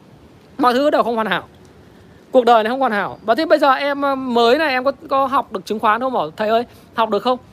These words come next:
Bảo: "Học lúc nào chả được. Mười tám tuổi học được, mười bảy tuổi học được." Tôi ước là tôi có thể học được từ năm mười lăm tuổi, không phải đợi đến hai hai ba, hai ba tuổi. Mà thực sự hồi hai ba tuổi chả có,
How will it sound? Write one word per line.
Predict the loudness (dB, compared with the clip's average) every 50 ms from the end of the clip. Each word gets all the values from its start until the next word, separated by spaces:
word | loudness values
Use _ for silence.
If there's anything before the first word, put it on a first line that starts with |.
| -20 -18 -6 -2
Bảo: | 0 2
"Học | 2 2 2
lúc | 0 0 0
nào | 0 0 0
chả | -2 -4
được. | -4 -6 -6 -8 -14 -20 -20 -20 -20 -20 -20 -20 -20 -20 -20 -20 -16 -2 2
Mười | 2 2
tám | 4 2 0 0 0 0
tuổi | 2 4 4 2
học | 2 -2 -4
được, | -4 -4 0
mười | 2 4
bảy | 4 4 4 2
tuổi | 0 -4 -6
học | -4 -4 -4 -4 -4
được." | -6 -6 -4 0
Tôi | 0 0 0
ước | 2 2 2 2 0
là | -2
tôi | -6 -4
có | -4 -4
thể | -4
học | -4 -6 -6 -6
được | -8 -8 -6
từ | -6
năm | -6 -4 -4 -2
mười | -2 -2
lăm | 0 -2 -2 -2
tuổi, | -4 -4 -4 -6 -8 -16 -20 -20 -16 -8
không | -4 -2
phải | -2 -2
đợi | -2 -4 -4 -4
đến |
hai | -4 -2 -2
hai | -2 -2 -2
ba, | -2 0
hai | 0 2
ba | 2 2 2 2
tuổi. | 0 -4 -6 -6 -8 -14 -20 -20 -20 -8
Mà | -4 -2 0 0
thực | 0 -2 -4 -6
sự | -8 -8 -6 -4
hồi | -2 -2 0 0
hai | 0 0
ba | 2 0 0 0
tuổi | 0 -2 -2 -2
chả | -2 -4 -4 -4
có, | -4 -8 -6 -4 -4 -4 -6